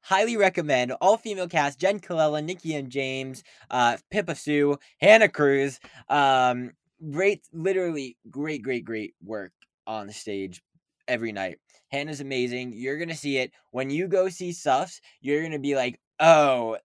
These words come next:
that's, that's what drew Eli to, to Hannah. That makes sense. Okay, she's amazing. Great. Got it. Copy." Um, because honest to God, it was, she gives a, a wonderful performance,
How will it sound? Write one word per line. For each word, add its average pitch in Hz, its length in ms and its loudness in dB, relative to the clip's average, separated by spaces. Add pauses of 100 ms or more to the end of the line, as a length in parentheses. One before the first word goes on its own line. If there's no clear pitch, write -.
that's, 135 800 -2 (200)
that's 135 480 0
what 117 380 -2 (180)
drew 113 280 -6
Eli 104 320 -2
to, 95 400 -8
to 107 120 -14
Hannah. 110 500 -6
That 110 200 -2
makes 110 300 -12
sense. 82 480 -8
Okay, 104 400 -8
she's 117 420 -12 (300)
amazing. 113 520 -12 (200)
Great. 120 220 -6 (300)
Got 104 260 0
it. 76 120 -10 (640)
Copy." - 380 -6 (440)
Um, 120 760 2
because 156 340 -2
honest 151 360 -2
to 147 100 -6
God, 120 400 0
it 127 140 4
was, 120 380 -2 (880)
she - 140 -10
gives 143 200 -4
a, 135 160 -2 (340)
a 135 80 -6
wonderful 127 460 -6
performance, 101 600 -10